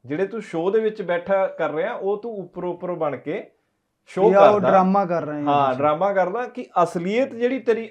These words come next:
Speaker 1: ਅੰਦਰਲਾ ਜਿਹੜਾ ਤੇਰਾ ਕਰੈਕਟਰ ਆ, ਉਹ ਐਸਾ ਹੀ ਕਰੈਕਟਰ ਆ।
Speaker 2: ਹੂੰ।
Speaker 1: ਇੱਥੇ ਇਹ, ਇਹ, ਇਹ ਗੱਲ ਆ ਗਈ ਆ। ਉਹੀ ਗੱਲ ਹੋ ਗਈ ਜੋ ਸ਼ੁਰੂ 'ਚ ਕਿਹਾ ਸੀ ਆਪਾਂ ਕਿ ਜੇ ਸ਼ਾਇਦ ਕਿਸੇ ਹੋਰ ਕਾਮਨ ਕਿਸੇ ਬੰਦੇ ਨੇ ਕਿਹਾ ਹੋਵਾ, ਹੁੰਦਾ, ਇੰਨੀ, ਇੰਨਾ ਇਹ ਮਾਮਲਾ ਤੂਲ ਨਾ ਫੜਦਾ,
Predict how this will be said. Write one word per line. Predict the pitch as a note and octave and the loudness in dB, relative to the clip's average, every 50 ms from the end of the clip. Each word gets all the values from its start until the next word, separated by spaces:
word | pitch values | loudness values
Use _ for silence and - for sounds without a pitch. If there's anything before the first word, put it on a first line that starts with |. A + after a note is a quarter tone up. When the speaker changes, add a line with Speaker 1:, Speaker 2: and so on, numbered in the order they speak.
| - F3+ | -10 -10
Speaker 1:
ਅੰਦਰਲਾ | E3 E3+ E3 F3+ F3+ G3 G#3 G#3+ | -8 -2 0 0 2 4 4 4
ਜਿਹੜਾ | G#3 G#3+ A#3+ B3 | 4 4 2 0
ਤੇਰਾ | A#3+ A#3 G#3 G#3+ G#3+ | -2 -4 -4 -4 -6
ਕਰੈਕਟਰ | G#3 - F#3 E3 - - - F3 | -4 -2 -4 -4 -4 -4 -4 -4
ਆ, | F#3+ A3 | -2 -2
ਉਹ | A3+ A3+ A#3 G#3+ - - | -2 -2 -4 -4 -2 0
ਐਸਾ | F3+ D#3+ D3+ D#3 D#3+ | 0 0 2 0 -2
ਹੀ | D3+ D3 | -4 -4
ਕਰੈਕਟਰ | C#3 - - F#3 F#3+ - - - | -4 -6 -8 -8 -8 -10 -18 -16
ਆ। | E3+ F3 | -12 -12
Speaker 2:
ਹੂੰ। | E3+ E3+ D#3 C3+ A#2 - _ _ _ _ _ _ _ _ _ _ _ _ _ _ _ _ _ _ _ _ _ _ _ _ _ _ - | -10 -10 -10 -12 -14 -16 _ _ _ _ _ _ _ _ _ _ _ _ _ _ _ _ _ _ _ _ _ _ _ _ _ _ -8
Speaker 1:
ਇੱਥੇ | F3 F3 - - A3+ A3+ A3+ G#3 | -8 -8 -4 -4 -4 -4 -2 -2
ਇਹ, | G3+ A3 A3+ A#3 | 0 0 0 0
ਇਹ, | A3+ G#3+ G3 G#3 G#3+ G#3+ G#3+ | 2 4 4 6 4 4 4
ਇਹ | A3 G#3+ G#3+ G3+ | 4 2 2 4
ਗੱਲ | G3+ F#3+ F#3 D#3+ | 2 0 0 0
ਆ | C#3 B2+ A#2+ | -2 -2 -4
ਗਈ | A#2 A#2+ C3 F3 | -6 -6 -2 -2
ਆ। | A#3 B3+ A#3+ - - - - | -2 -2 -2 -8 -14 -8 -4
ਉਹੀ | F#3 F#3 F#3+ A3 G#3+ | -2 0 0 0 2
ਗੱਲ | A3 A3 G#3 G#3 | 2 2 2 0
ਹੋ | G3 | -2
ਗਈ | F#3+ A3 | -2 -4
ਜੋ | A#3+ B3+ A#3+ | -8 -8 -8
ਸ਼ੁਰੂ | - G3 F#3 G3+ A3 | -8 -8 -8 -8 -8
'ਚ | G#3+ A3 | -10 -8
ਕਿਹਾ | F3 F#3+ F3 E3+ | -4 0 0 0
ਸੀ | E3 E3+ F#3+ | 0 0 -4
ਆਪਾਂ | F#3 F#3 G3 G3+ | -4 -4 -4 -8
ਕਿ | G3 - A3+ | -8 -8 -10
ਜੇ | F#3 E3+ G3 A3 | -2 0 0 0
ਸ਼ਾਇਦ | A3+ - G#3+ G3+ G3+ G3+ G3 | 0 0 0 0 0 -2 -4
ਕਿਸੇ | F#3+ G#3 G3 G3+ A3 | -6 -8 -6 -2 -2
ਹੋਰ | G3+ F3 F#3 G3 F#3+ F#3 F#3+ | -2 0 0 -2 -2 -2 -2
ਕਾਮਨ | F#3+ F#3 F3+ F3+ F#3 F3+ F3+ | -2 -2 -2 -2 -6 -8 -8
ਕਿਸੇ | F3 F#3 F3+ F3+ F#3 | -10 -12 -10 -10 -10
ਬੰਦੇ | E3 E3+ E3 D#3 E3+ E3 | -10 -10 -8 -8 -8 -8
ਨੇ | D#3+ D#3 | -8 -8
ਕਿਹਾ | F3 F3 F#3 | -6 -6 -6
ਹੋਵਾ, | F3 E3 G#3 B3 - - _ _ _ - - | -4 -6 -8 -8 -10 -14 _ _ _ -12 -12
ਹੁੰਦਾ, | D3+ D3+ F3+ G#3+ - - | -6 0 0 0 0 2
ਇੰਨੀ, | F3 D#3+ D#3+ D#3+ E3 E3+ F3 F#3 F#3 F#3+ F#3 F#3 | 0 -2 -2 -2 -6 -6 -6 -6 -6 -8 -8 -6
ਇੰਨਾ | D#3 D3 D3+ E3 D#3+ D#3+ | -6 -6 -4 -2 0 0
ਇਹ | E3 E3+ | 0 0
ਮਾਮਲਾ | E3 D3+ D3 C#3+ C#3+ D3 D3 | 0 0 -2 -2 -2 -4 -6
ਤੂਲ | C#3+ - D3 C#3 C3+ C3 A#2 | -4 -4 -8 -6 -6 -6 -6
ਨਾ | A2+ G#2+ | -6 -6
ਫੜਦਾ, | G#2+ - G#2 G2+ G#2+ - A2+ | -6 -8 -10 -12 -12 -14 -16